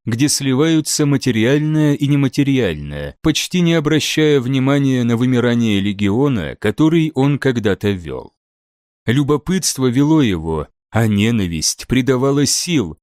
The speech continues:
хотя когда-то было достаточно одного гнева. Но поражение погасило его огонь. Эзекиль Абаддон, бывший первый капитан, бывший сын Хоруса,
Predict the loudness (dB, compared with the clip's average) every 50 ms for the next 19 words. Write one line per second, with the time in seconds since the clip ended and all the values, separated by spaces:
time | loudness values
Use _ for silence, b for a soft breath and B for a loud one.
0 | _ _ _ -4 -2 -2 0 0 -2 -2 0 -2 -2 -2 0 0 0 0 2 2
1 | 2 2 2 2 0 0 2 2 2 2 2 0 0 -2 -2 0 0 0 0 0
2 | 0 -2 -2 -2 -2 0 0 0 0 -2 -2 -2 -2 -2 -2 0 0 0 -2 0
3 | 0 -2 -2 -2 -4 -6 -10 -14 -18 -20 -20 -20 -20 _ _ _ _ _ _ _
4 | _ -2 0 0 0 0 0 2 2 0 0 0 0 0 0 0 0 -2 -2 -4
5 | -4 -4 -2 -2 -2 0 2 0 0 0 -2 -2 -2 -2 0 2 2 2 2 2
6 | 0 0 0 0 0 0 -2 -2 -4 -8 -10 -12 -12 -12 -16 -20 -20 -20 _ _
7 | _ _ _ _ _ _ _ _ _ _ _ -2 -2 0 0 0 -2 0 0 0
8 | 0 0 0 0 0 0 -2 -2 -4 -2 0 2 2 2 0 -2 -6 -10 _ -8
9 | -4 -2 0 0 0 -2 -2 -2 -2 -2 -2 0 0 0 0 0 -2 -2 -2 -2
10 | -4 -4 -2 -4 -2 0 0 2 2 2 0 -2 -6 _ _ _ -6 -2 0 2
11 | 2 0 0 -4 -2 0 0 0 0 0 0 0 0 -2 -2 -2 0 0 2 2
12 | 0 -2 -4 -4 -4 -4 -6 -6 -8